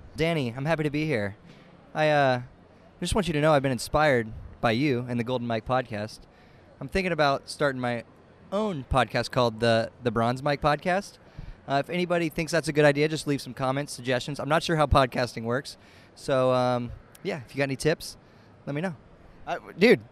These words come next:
Speaker 2: I'm down to produce your podcast. I'm down.
Speaker 1: Oh, yeah? Oh, yeah?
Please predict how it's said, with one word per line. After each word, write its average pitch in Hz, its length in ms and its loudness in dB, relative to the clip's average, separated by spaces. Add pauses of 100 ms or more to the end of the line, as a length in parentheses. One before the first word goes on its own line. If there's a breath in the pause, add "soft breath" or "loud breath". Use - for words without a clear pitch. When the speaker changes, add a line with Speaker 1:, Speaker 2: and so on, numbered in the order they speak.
(180)
Speaker 2:
I'm 190 200 4
down 247 160 8
to 202 80 4
produce 160 440 2
your 131 140 0
podcast. 113 720 0
I'm 147 260 2
down. 127 520 2 (180)
Speaker 1:
Oh, 127 140 4
yeah? 131 180 4
Oh, 120 140 4
yeah? 160 480 6